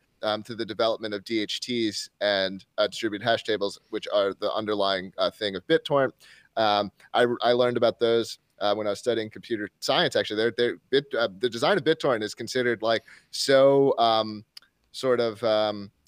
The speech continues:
important or novel. It's actually covered in, in academic computer science classes because it's a, it's a very, uh,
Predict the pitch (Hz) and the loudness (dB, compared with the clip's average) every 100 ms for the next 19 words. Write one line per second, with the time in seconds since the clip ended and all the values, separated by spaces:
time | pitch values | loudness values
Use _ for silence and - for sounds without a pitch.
0 | - 120 143 151 131 120 113 120 139 117 | -10 -4 2 4 4 0 2 2 2 2
1 | 104 101 135 - 120 - 123 123 107 101 | 0 2 0 2 -2 0 0 2 0 -2
2 | 92 107 107 110 110 107 104 110 113 98 | -6 -6 -4 -2 -4 -6 -6 -8 -8 -6
3 | - 113 113 - 90 80 67 - 92 90 | -4 -4 -4 -4 -4 -4 -8 -10 -6 -6
4 | 90 95 90 98 101 87 107 104 104 95 | -4 -4 -4 -6 -6 -2 0 2 0 -4
5 | - - - | -10 -10 -4